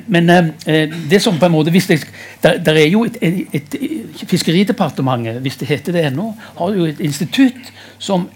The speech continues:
jeg vet ikke hva, hva nøye de følger dette. nifis heter de, nå blir de en del av Havforskningsinstituttet, de er vel allerede det. Og de, de, eh, følger det,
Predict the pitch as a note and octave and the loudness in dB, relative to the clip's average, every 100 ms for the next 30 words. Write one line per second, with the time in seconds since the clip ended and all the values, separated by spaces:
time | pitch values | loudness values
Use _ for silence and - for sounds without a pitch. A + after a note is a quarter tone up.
0 | - G3 G3 - E3 A3 A3 E3 - - | -4 -2 0 0 0 2 2 2 -4 -16
1 | - - E3 E3+ D3 G3+ - A#3 D#3+ A#3+ | -8 -2 2 2 2 0 0 0 2 2
2 | A#3 - C#3 B2 - - - F#3+ G3 D#3 | 2 0 -6 -8 -12 -20 -6 2 2 2
3 | - A#3 - E3+ - G#3+ F#3 E3+ E3 F3+ | 0 0 0 -2 0 0 0 0 0 0
4 | D3+ D3 D3 D3+ C3 - - - D#3+ - | -2 0 0 -2 -4 -10 -20 -6 -6 -6
5 | F3 G#3 - F3+ G#3+ B3+ A3+ C4 E3 C#3 | -8 -8 -8 -8 -8 -8 -6 -6 -4 -2
6 | C#3+ D3+ C3+ C3 B2 F3 A#3+ - - - | -2 -2 -4 -4 -4 -4 -8 -14 -20 -20
7 | - - - E3+ D#3+ B3 G#3+ A#3 A3+ A#3+ | -20 -20 -8 -4 2 4 4 4 6 8
8 | G3+ F3+ - - - - - E3+ B2 D3+ | 8 6 -2 -14 -18 -18 -8 -4 -2 0
9 | D3+ | 0